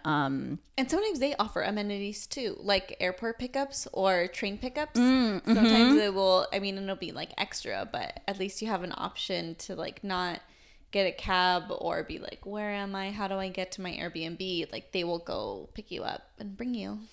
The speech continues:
Speaker 1: Yeah,
Speaker 2: <laughs>
Speaker 1: I've had, um, I was staying at an Airbnb in Cardiff,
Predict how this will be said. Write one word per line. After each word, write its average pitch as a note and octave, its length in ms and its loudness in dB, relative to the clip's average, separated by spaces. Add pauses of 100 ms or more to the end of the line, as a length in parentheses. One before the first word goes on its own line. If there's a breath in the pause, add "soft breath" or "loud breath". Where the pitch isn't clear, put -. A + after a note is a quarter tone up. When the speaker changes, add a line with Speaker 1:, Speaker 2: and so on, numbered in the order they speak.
(180)
Speaker 1:
Yeah, D4 480 12
Speaker 2:
<laughs> - 40 10
Speaker 1:
I've C#4 240 12
had, C#4+ 380 12 (140)
um, G3 760 10
I A3 200 8
was A3 220 4
staying G#3 880 0
at A3 100 4
an G#3 120 2
Airbnb F#3 540 2
in D#3+ 580 4
Cardiff, F#3 440 4